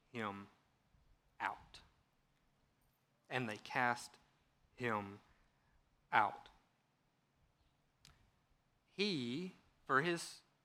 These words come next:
testimony, his bold testimony about what Jesus had done, for that, these Pharisees, it gets this man social, religious, and political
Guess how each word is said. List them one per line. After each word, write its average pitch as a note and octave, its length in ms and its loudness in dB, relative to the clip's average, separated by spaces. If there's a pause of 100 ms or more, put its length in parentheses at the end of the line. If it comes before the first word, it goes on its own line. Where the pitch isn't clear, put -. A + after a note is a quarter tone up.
(180)
testimony, B2 760 2
his C#3+ 180 -4
bold D3+ 460 4
testimony A#2 680 0
about A#2 240 6
what B2 120 -2
Jesus B2+ 440 -4
had A2+ 160 -8
done, B2+ 440 -2 (440)
for G3+ 260 10
that, A2 520 6 (200)
these E3+ 280 4
Pharisees, A#2 1000 2 (1500)
it D3 180 0
gets F3+ 380 4 (220)
this F3+ 240 2
man A#2+ 480 2 (340)
social, F#3 680 4
religious, D3+ 760 2
and C3 100 -4
political C3 600 -2